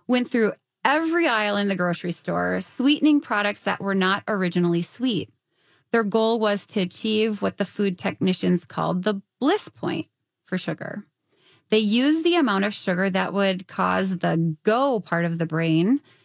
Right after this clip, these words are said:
to get aroused so that the break in our brain had no chance to say no.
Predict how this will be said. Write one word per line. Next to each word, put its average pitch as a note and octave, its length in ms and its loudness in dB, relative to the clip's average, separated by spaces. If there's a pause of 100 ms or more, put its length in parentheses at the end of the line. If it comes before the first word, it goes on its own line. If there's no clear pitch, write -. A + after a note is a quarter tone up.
to A#3 100 -2
get G3 160 2
aroused F#3 720 0 (160)
so - 180 -4
that G#3 180 -2
the F#3+ 80 2
break G#3+ 720 -2 (300)
in G#3 100 2
our F#3 100 2
brain E3+ 500 2 (180)
had G3+ 200 0
no F#3+ 220 4
chance F3 400 -2
to F#3 100 -6
say D#3+ 260 -2
no. D#3+ 580 0